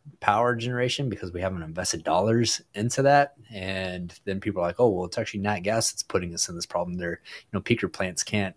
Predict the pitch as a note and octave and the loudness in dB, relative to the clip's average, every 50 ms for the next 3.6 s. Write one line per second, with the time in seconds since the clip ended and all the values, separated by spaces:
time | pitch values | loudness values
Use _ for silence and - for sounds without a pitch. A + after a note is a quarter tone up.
0 | _ _ - - - G#2+ G2+ F2+ - _ _ _ _ _ - - _ _ _ - | _ _ -10 -4 -2 -2 -2 -4 -6 _ _ _ _ _ -20 -20 _ _ _ 0
1 | - A#2+ G#2 - - G#2+ G2+ F2+ D#2 - - F2+ F2 F2 E2+ E2 E2+ F2 E2 - | 4 4 4 6 6 4 4 4 2 0 -4 -6 -4 -4 -4 -6 -6 -8 -10 -12
2 | _ _ - G2+ G2 F#2 G2 F#2+ F#2 F2 E2 D#2+ D#2+ E2+ - G2 G2 G#2 G2 F2+ | _ _ -4 -2 2 6 6 6 8 6 4 0 -2 -4 0 4 6 6 6 4
3 | E2 F2 D#2+ E2 E2 E2 D#2+ E2 D#2 D#2 D2+ D2 | 2 0 0 0 0 0 0 -2 -2 -2 -4 -4